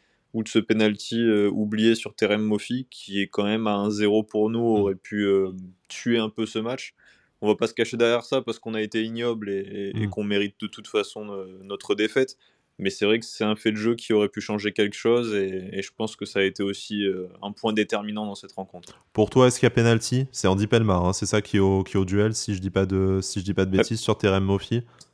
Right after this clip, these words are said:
Speaker 1: C'est ça, mais pour moi c'est penalty ou dans le sens où Pelmar en fait, euh, essaye de prendre le ballon, il marche sur le ballon et ne maîtrise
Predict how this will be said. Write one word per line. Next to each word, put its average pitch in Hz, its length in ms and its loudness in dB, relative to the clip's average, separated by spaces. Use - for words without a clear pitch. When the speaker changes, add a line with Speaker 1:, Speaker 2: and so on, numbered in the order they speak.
Speaker 1:
C'est 110 80 2
ça, 113 200 4
mais 107 120 4
pour 117 160 2
moi 131 100 -2
c'est 127 140 -4
penalty 123 560 -2
ou 131 80 -6
dans 117 140 2
le 113 60 -4
sens - 360 -12
où 120 80 -8
Pelmar 123 540 2
en 104 160 -2
fait, - 280 -12
euh, 101 260 -4
essaye 113 240 -4
de 110 120 -2
prendre 113 240 -6
le 113 80 -4
ballon, 113 260 2
il 110 160 -8
marche 131 340 -2
sur 127 140 -4
le 117 80 -2
ballon 120 580 -2
et 104 120 -8
ne 104 160 -18
maîtrise 104 520 -14